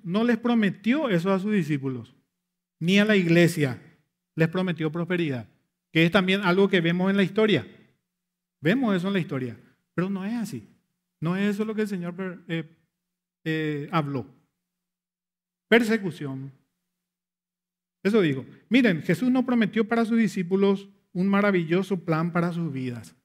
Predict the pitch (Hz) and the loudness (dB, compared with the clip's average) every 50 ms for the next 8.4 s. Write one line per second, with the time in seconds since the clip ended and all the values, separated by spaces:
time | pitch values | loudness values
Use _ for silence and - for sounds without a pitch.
0 | _ _ _ _ _ _ _ _ _ _ _ - - 185 185 185 180 175 - 214 | _ _ _ _ _ _ _ _ _ _ _ -6 -4 -2 -2 -2 -2 0 4 4
1 | 226 208 202 214 196 202 220 220 220 214 208 190 175 185 247 277 277 247 202 180 | 4 4 4 6 6 6 6 6 4 4 4 2 4 4 6 6 8 6 6 6
2 | 156 151 147 151 160 - 175 175 180 180 - 185 180 180 160 147 151 143 135 123 | 4 2 0 -2 -2 2 2 2 2 2 -2 -2 0 0 0 0 0 0 -2 -4
3 | 113 113 - - - - 254 262 254 226 208 175 156 147 143 143 135 175 202 - | -4 -10 -18 -14 -6 -6 -4 -2 -2 -2 -2 -2 -2 -4 -4 -6 -8 -12 -14 -14
4 | _ _ _ _ _ - - 220 247 240 247 214 175 - - 170 156 156 160 165 | _ _ _ _ _ 4 6 6 8 8 6 2 2 0 -2 -2 -2 -2 -4 -8
5 | - - 208 208 233 226 202 180 156 143 139 - - - - _ _ _ - 220 | -4 2 4 6 6 8 6 6 6 4 2 0 -6 -20 -20 _ _ _ 6 8
6 | 233 240 254 240 240 233 233 233 226 220 202 185 196 220 220 208 175 156 143 127 | 8 8 8 6 6 6 6 6 6 6 4 4 4 4 4 4 4 2 2 -2
7 | - - _ _ _ - 208 220 226 220 233 226 226 226 220 202 170 160 202 202 | -4 -12 _ _ _ 6 8 8 8 8 6 8 8 8 8 6 4 6 6 6
8 | 208 202 175 156 147 127 120 - | 8 8 6 4 2 0 -2 -8